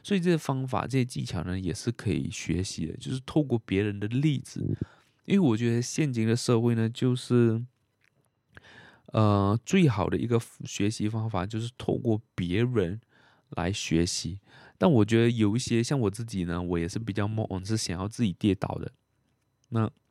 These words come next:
这个就随我而去吧。那我也是，当然能够，呃，就是能够减少，但肯定减少了。就是你没有必要把自己的头撞破了，才学到教训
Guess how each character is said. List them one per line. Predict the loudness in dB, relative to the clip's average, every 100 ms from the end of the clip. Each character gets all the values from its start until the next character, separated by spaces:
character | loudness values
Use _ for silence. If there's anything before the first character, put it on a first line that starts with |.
| _ _ _ _ _ _ _ -6
这 | 2
个 | 2
就 | 4 4 4 2
随 | 0 2 2
我 | 2 -2
而 |
去 | -2 -2
吧。 | -2 -8 -20 -20 -18 -2
那 | 0
我 | 2 2
也 | 2
是， | -2 -2
当 | 0 2
然 | 2 -2 -6 _ -20 -8
能 | 0 0
够， | 4 4 6 4 0 -8 _
呃， | 0 2 4 2 0
就 | 0
是 | 0
能 | 2 4
够 | 2 2
减 | 2 2 2
少， | 0 -2 -2
但 | -4 -4
肯 | -4
定 | -4 -6
减 | -4 -6
少 | -6 -6
了。 | -6 -6
就 | -6
是 | -4
你 | -4 -4
没 | -4
有 | -4 -6 -8
必 | -4
要 | -2 -2 -6
把 | -4 -4
自 | -4 -4
己 | -2
的 | -2
头 | -4 -4 -4
撞 | -2 -2 -2
破 | -2 0 0
了， | -2 -12 -20 -20 -8
才 | -6
学 | -4 2 2
到 | 2 -2
教 | -2 -2 -2
训 | -4